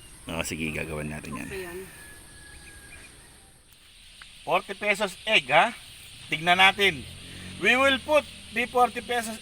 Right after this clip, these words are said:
Speaker 1: egg into the test. Ha? Tignan nyo naman. Ang aming backyard egg. Silaki lang nung large egg nila. Mas cute pa, oh.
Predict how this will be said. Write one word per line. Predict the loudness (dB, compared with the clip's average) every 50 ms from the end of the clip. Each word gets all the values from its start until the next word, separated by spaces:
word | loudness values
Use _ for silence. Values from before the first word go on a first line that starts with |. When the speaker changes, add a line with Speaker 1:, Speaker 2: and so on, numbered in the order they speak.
| -2 2
Speaker 1:
egg | 2 2 2 -2 -6 -18 -18 -18 -18 -18 -18 -18 -18 -18 -18 -18 -18 -18 -18 -18 -18 -14 -8 -6
into | -4 -4 -4 -6 -6 -6 -4 -4 -2 -4 -6
the | -8 -10 -6
test. | -2 0 2 2 0 0 -6 -8 -12 -18 -18 -20 -20 -20 -20 -20 -20 -20 -20 -20 -20 -20 -20 -20 -20 -20 -20 -20 -20 -20 -20 -20 -18 -12 -4
Ha? | 0 0 0 0 -2 -8 -18 -20 -20 -20 -20 -20 -20 -20 -20 -20 -18 -14
Tignan | -12 -6 -2 -2 0 0
nyo | 2 2
naman. | 2 6 6 4 4 4 -4 -14 -16 -18 -18 -18 -18 -18 -18 -18 -18 -18 -18 -18 -18 -18 -16 -8 -6
Ang | -6 -4 2 6
aming | 6 6 8 6 2 2 2 0 0 0 0 0 0 0 -2 -2 -4 -4 -6 -10 -16 -18 -18 -18 -18 -10 0
backyard | 2 2 2 4 4 4 4 4 4 2 2
egg. | 4 4 4 4 0 -14 -16 -16 -16 -18 -18 -18 -18 -20 -18 -18 -18 -16 -10
Silaki | -4 -4 0 4 6 6 6 8
lang | 8 6 6 6 4
nung | -2 -2 -2 -2 -2 -2 4 6
large | 6 6 6 4 -4 -2
egg | 0 0 0 0 0
nila. | 0 2 4 4 4 4 2 -12 -18 -18 -18 -18 -18 -18 -18 -20 -20 -18 -18 -18 -18 -18 -18 -18 -18 -18 -18 -12 -2
Mas | 0 0 0 0 -2
cute | -4 -4 -4 -4 0 4
pa, | 4 4 6
oh. | 4 0 0